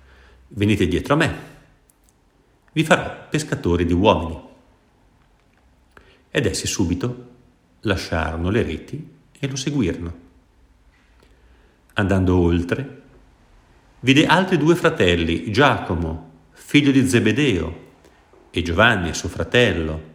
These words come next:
che nella barca, insieme a Zebedeo, loro padre, riparavano le loro reti,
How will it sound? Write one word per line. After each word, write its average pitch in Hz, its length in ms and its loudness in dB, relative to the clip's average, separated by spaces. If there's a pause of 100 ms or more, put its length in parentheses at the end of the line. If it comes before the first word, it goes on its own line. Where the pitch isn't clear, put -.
(460)
che - 520 -6
nella 82 220 -4
barca, 82 580 -6 (640)
insieme 95 420 0
a 78 80 -2
Zebedeo, 87 500 2
loro 92 240 2
padre, 80 640 -8 (600)
riparavano 127 880 0
le 139 100 0
loro 143 260 0
reti, - 440 -4